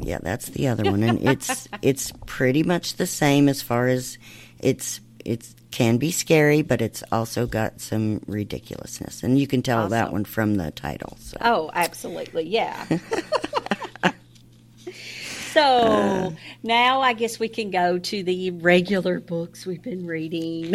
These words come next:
Speaker 2: <laughs>
Speaker 1: It, just normal
Speaker 2: <laughs> Just
Speaker 1: stuff.
Speaker 2: normal.
Speaker 1: Uh, I would like to, um,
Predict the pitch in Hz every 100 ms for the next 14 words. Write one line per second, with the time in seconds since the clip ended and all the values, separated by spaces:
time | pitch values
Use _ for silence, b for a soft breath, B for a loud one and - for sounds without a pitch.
0 | - - 247 240 208 - - - 285 403
1 | 160 123 110 120 123 120 120 123 123 180
2 | - - 104 95 98 101 247 165 170 170
3 | 165 165 165 160 160 - 151 143 131 -
4 | 147 185 180 240 330 302 156 131 127 -
5 | - - 147 143 139 135 127 - 120 113
6 | 107 101